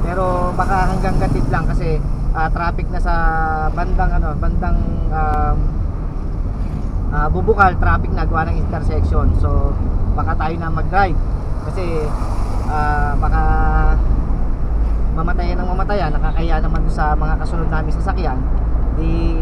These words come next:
susunod na lang pagka, ano, medyo kabisado na niya yung mga timpla ng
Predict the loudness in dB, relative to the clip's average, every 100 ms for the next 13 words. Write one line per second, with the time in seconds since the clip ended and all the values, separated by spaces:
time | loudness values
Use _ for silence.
0 | 2 2 2 2 2 2 2 0 0 0
1 | 0 0 0 0 0 -2 0 0 0 0
2 | 2 0 0 -2 -2 -2 -2 -2 -2 0
3 | 0 0 0 -2 0 0 0